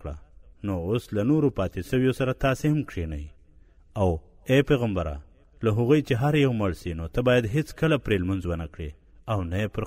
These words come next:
قبر ودرېږې، ځکه چې هغوی له الله تعالی او د هغه له رسول څخه منکر او د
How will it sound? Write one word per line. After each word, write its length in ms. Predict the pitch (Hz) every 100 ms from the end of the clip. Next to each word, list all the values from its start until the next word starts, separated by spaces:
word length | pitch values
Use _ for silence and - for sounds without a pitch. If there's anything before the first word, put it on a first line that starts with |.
| -
قبر 200 | 131 110
ودرېږې، 580 | 90 80 76 73 73 - - - - - - 101
ځکه 180 | 123 131 117
چې 80 | 110 92
هغوی 300 | 85 104 123
له 140 | 107
الله 200 | 87 82 -
تعالی 260 | 87 104 110 - - - -
او 60 | 98 92
د 80 | 85
هغه 160 | 107 127
له 120 | 147 113
رسول 240 | 92 151
څخه 220 | 139 - 101
منکر 360 | 87 80 - 139 131 - - - 107
او 80 | 92
د 20 | 82